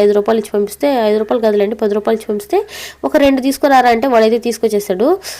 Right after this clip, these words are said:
తీసుకొచ్చేసి కూర్చో ఉన్నాడు అనమాట. వాళ్ళ నాన్నమ్మ అయితే ఇంకా నిద్రపోతా ఉంది. "నాన్న కూర్చోరా, మన ఇద్దరం కాఫీ తాగేద్దామని" చెప్పాను. ఇంకొక పక్క అయితే అన్నం వండుతా ఉన్నాను, ఒక పక్క, మ్, పొంగల్ ఉడుకుతూ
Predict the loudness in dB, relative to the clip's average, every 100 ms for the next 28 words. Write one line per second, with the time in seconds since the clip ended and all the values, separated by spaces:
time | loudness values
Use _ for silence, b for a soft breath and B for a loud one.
0 | B -4 -2 0 -2 -4 -6 -2 0 2
1 | 2 0 -2 0 0 2 2 2 2 0
2 | 0 0 -2 0 0 0 -2 -2 -2 0
3 | -2 0 -2 0 0 0 -2 -2 0 2
4 | 0 0 -2 0 2 2 2 2 2 0
5 | -2 -2 -2 0 2 2 0 B B -10
6 | -2 0 2 0 2 4 4 4 2 2
7 | 2 2 2 2 2 2 2 2 0 0
8 | -2 2 4 4 2 -4 B B B B
9 | -8 -2 0 -2 -4 -6 -4 -2 2 4
10 | 2 2